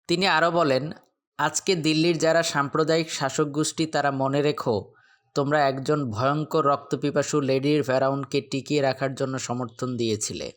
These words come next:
আজকে ভারতের শাসক গোষ্ঠী গোটা পৃথিবীর গণতান্ত্রিক দেশগুলোর কাছে সমালোচিত। অথচ ভারত গণতান্ত্রিক দেশ। ভারত বাংলাদেশের মানুষের রক্তের যে তেজ, আত্মশক্তি, বীরত্ব,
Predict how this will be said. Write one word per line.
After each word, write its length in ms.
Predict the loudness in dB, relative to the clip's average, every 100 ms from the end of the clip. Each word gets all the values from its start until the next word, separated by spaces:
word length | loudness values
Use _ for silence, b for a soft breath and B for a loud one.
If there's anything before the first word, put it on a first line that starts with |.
| _
আজকে 340 | -6 -4 -2 0
ভারতের 380 | 2 0 0
শাসক 340 | 0 -2 0 -2
গোষ্ঠী 400 | 0 -2 0 -2
গোটা 320 | 0 2 0
পৃথিবীর 520 | 0 -2 0 0 0
গণতান্ত্রিক 680 | 0 -2 0 -2 -2 -4 -2
দেশগুলোর 480 | 0 0 0 0 0
কাছে 280 | 0 -2 -2
সমালোচিত। 720 | -2 0 0 -2 -6 -8 -12 -12 _
অথচ 320 | -2 0 0 0
ভারত 560 | 2 2 4 2 -2
গণতান্ত্রিক 720 | -2 0 0 0 -2 0 -2 0
দেশ। 220 | -2 -2 -8 -12 -8 -4
ভারত 520 | 0 2 2 0 -12 _ -2
বাংলাদেশের 560 | 0 2 0 0 0
মানুষের 460 | 2 2 2 0 2
রক্তের 460 | 0 0 -2 0
যে 100 | 0
তেজ, 600 | -2 0 2 4 4 2 -4
আত্মশক্তি, 760 | -6 -4 -4 -2 -4 -4 -2 0
বীরত্ব, 680 | 2 0 0 -2 -2 -2